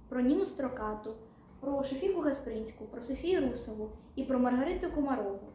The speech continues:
Одеса завжди була містом, куди стікалися різні митці: художники, філософи, історики, поети. Однією з таких була всім нам відома Леся Українка.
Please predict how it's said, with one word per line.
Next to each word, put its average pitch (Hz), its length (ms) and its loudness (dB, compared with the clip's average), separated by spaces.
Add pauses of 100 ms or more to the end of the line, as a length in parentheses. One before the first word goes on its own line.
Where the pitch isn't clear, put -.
(720)
Одеса 262 480 0 (140)
завжди 262 380 4
була 285 200 6
містом, 277 420 4 (180)
куди 311 280 0
стікалися 311 920 2
різні 320 300 6
митці: 269 460 4 (340)
художники, 254 720 2
філософи, 240 720 -2
історики, 240 800 -2 (240)
поети. 226 580 2 (640)
Однією 302 440 8
з - 60 -6
таких 370 380 -2
була 262 220 2
всім 311 300 2
нам 330 140 4
відома 226 440 0
Леся 285 440 -2
Українка. 214 680 -8